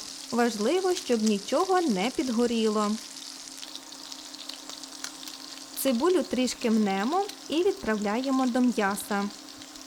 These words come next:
Така гаряча пательня смакує як на сніданок, так і на обід, і на вечерю. Правда ж,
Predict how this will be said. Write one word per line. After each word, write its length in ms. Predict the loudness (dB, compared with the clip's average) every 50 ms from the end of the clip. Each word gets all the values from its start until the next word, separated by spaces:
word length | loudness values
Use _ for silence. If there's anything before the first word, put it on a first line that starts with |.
| -16 -16 -16 -16 -12 -6 -2
Така 280 | -2 2 4 4 4
гаряча 480 | 4 4 2 2 2 0 0 0 -2 -2
пательня 580 | -2 -2 -2 -2 -2 0 0 2 2 2 2 0 0 0
смакує 540 | 0 0 0 2 2 2 2 2 2 2 2
як 140 | 0 -2 -2 -2 -2
на 60 | -2
сніданок, 720 | -2 0 0 0 0 2 2 2 2 4 4 2 2 0 -2 -2 -2
так 160 | 0 0 0 0
і 40 | 0
на 240 | 0 2 2 2 2
обід, 340 | 2 0 0 0 -2 -2 -2 -4 -2 2
і 100 | 4 4
на 140 | 4 4
вечерю. 640 | 4 2 -2 -2 -2 0 0 0 2 0 0 -2 -2 -4 -6 -8 -8 -10 -10 -8 -4 0
Правда 420 | 2 4 4 4 4 2 0 0
ж, 80 | -2